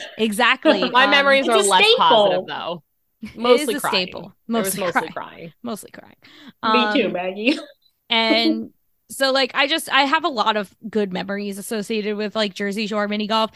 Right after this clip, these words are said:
Speaker 1: This didn't quite replicate the vibe because it's very different 'cause it's inside and it's a bar and it's, like, supposed to be for adults. Um, <laughs>
Speaker 2: A bar might help with the crying, though.
Speaker 1: Exactly,
Speaker 3: Yes.
Speaker 1: true. Or it might have,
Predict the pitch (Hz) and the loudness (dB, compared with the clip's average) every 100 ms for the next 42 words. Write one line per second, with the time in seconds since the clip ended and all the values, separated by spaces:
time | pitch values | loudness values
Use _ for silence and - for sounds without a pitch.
0 | - - - - 359 359 294 247 240 214 | -18 -14 -12 -4 -4 0 2 2 0 -4
1 | 233 240 208 202 185 190 196 190 208 185 | -4 -6 -6 -2 0 2 0 -6 -6 -8
2 | 170 190 185 185 202 202 220 185 175 - | -8 -8 -6 -6 -6 -8 -8 -10 -12 -8
3 | 190 - 175 180 185 180 175 196 175 165 | -8 -2 0 0 -2 -6 -6 -4 -4 -2
4 | 180 185 180 185 185 165 185 196 - 208 | -2 -2 -4 -6 -6 -8 -8 -8 -6 -6
5 | 202 185 180 240 - - - - - 226 | -4 -2 0 -2 -2 -18 -18 -10 2 4
6 | 220 226 240 202 320 233 220 247 339 370 | 6 4 2 2 0 0 4 6 6 4
7 | 294 - 262 254 220 - - - 196 196 | 2 0 0 0 -2 -6 -12 -6 -4 -4
8 | 160 - - 285 254 349 370 233 196 196 | -8 -12 -2 0 4 4 6 6 6 4
9 | 302 359 285 - 302 403 403 392 339 196 | 2 2 2 6 6 6 6 4 4 0